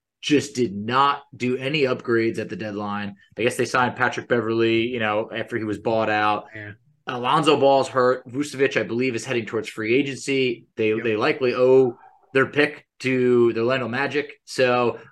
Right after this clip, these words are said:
Speaker 1: I don't know where that franchise is going, but to your point, Toronto just never got off to a good start. And then when I thought they would be sellers at the deadline, they were buyers,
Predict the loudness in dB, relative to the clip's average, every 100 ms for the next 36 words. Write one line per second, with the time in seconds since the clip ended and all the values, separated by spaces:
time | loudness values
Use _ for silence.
0 | -4 0 0 2 4 6 6 4 -2 -4
1 | -6 -4 -4 -4 -2 -2 0 -2 -4 -4
2 | -2 -4 -2 -4 -4 -6 -18 _ -2 2
3 | 4 2 2 -2 -6 -10 -8 -6 -4 -2
4 | -2 -2 -2 -4 -4 -6 -8 -8 -6 -4
5 | -4 -4 -8 -6 -4 -4 -4 -8 _ -4
6 | -2 0 0 0 -4 -6 -2 -2 -2 0
7 | 0 0 -2 -4 -2 0 0 -2 -4 -10
8 | -10 -8 -6 -8 -10 -6 0 2 2 2
9 | 2 2 -2 -12 -6